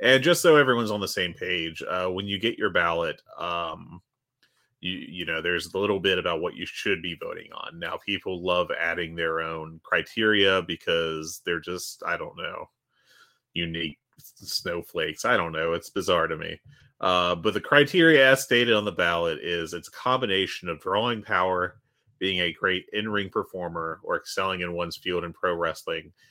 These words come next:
as well as having historical significance in a positive manner. A candidate should have,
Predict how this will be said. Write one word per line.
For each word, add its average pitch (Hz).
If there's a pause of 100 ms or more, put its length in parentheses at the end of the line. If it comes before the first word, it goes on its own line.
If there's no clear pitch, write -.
(300)
as 90
well 92
as 87
having 87
historical 90
significance 80
in 90
a 82
positive 87
manner. - (800)
A 120
candidate 127
should 104
have, 104